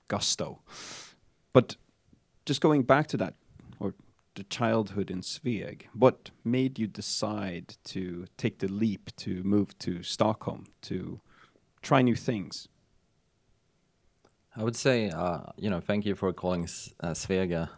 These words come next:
Speaker 2: uh, city. <laughs> It's, uh, it's, uh, it's, it's far from that. I think the, uh,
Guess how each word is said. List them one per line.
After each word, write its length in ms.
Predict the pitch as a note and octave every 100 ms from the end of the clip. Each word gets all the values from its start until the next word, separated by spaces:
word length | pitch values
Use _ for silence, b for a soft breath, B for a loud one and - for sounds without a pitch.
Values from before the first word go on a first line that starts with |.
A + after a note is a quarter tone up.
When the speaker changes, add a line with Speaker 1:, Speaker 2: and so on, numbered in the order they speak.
| -
Speaker 2:
uh, 240 | - C#3 D3+
city. 420 | - - A3+ C#4 - _
<laughs> 160 | - -
It's, 440 | G#3 - - E4 -
uh, 1600 | - G#4+ - G4 F4+ F4+ F4+ D#4+ A#3 C#5 C5 - G4 E4+ G#4 A#4 G#4 - -
it's, 260 | D#4 - -
uh, 260 | G2+ F#2+ -
it's, 260 | - - - -
it's 180 | A2 F4
far 220 | F#4+ A#2
from 140 | A2+ G2+
that. 260 | A2+ B2
I 100 | -
think 300 | E3+ - -
the, 260 | - F2+
uh, 40 | F2+